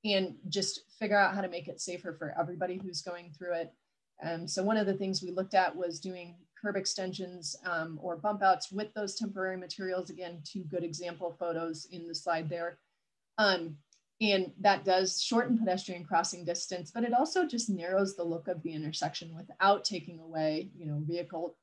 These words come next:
turning radius capability or, um, capacity for cars going through this intersection. Um,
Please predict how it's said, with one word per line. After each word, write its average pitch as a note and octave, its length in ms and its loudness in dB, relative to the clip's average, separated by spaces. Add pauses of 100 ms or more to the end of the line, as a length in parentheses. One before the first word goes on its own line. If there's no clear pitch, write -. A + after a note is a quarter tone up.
turning E3+ 720 -6
radius E3+ 600 2 (120)
capability E3+ 800 2
or, D#3 480 0
um, D3+ 340 -4 (380)
capacity E3+ 640 4
for E3+ 80 -2
cars D#3+ 360 0
going D3+ 260 -6
through E3 160 -6
this D3+ 200 -8
intersection. D3 640 -12 (640)
Um, D#3+ 400 0